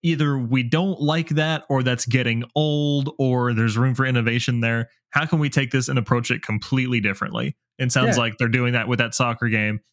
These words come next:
Speaker 1: It sounds like they did it with Darkwood, too.
Speaker 2: They really did. Um, yeah, that's kind of the, the thing that they, they look to achieve, and I've actually really liked that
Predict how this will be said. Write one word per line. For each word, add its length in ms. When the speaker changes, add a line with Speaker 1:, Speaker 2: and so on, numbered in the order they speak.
Speaker 1:
It 80
sounds 160
like 100
they 100
did 120
it 40
with 140
Darkwood, 460
too. 260
Speaker 2:
They 120
really 240
did. 360
Um, 680
yeah, 200
that's 180
kind 160
of 200
the, 120
the 220
thing 300
that 160
they, 140
they 200
look 380
to 420
achieve, 480
and 100
I've 140
actually 300
really 220
liked 240
that 200